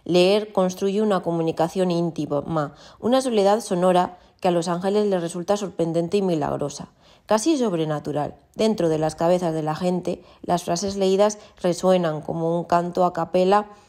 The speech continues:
como una plegaria. Al igual que en esta secuencia de la película, la biblioteca de Alejandría estaría poblada de rumores y bisbiseos a media voz. En la antigüedad,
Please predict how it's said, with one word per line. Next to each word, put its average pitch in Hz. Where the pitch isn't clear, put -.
como 190
una 214
plegaria. 156
Al 196
igual 196
que 170
en 175
esta 190
secuencia 190
de 185
la 185
película, 190
la 175
biblioteca 170
de 190
Alejandría 196
estaría 180
poblada 185
de 190
rumores 175
y 196
bisbiseos 165
a 175
media 180
voz. 165
En 185
la 180
antigüedad, 175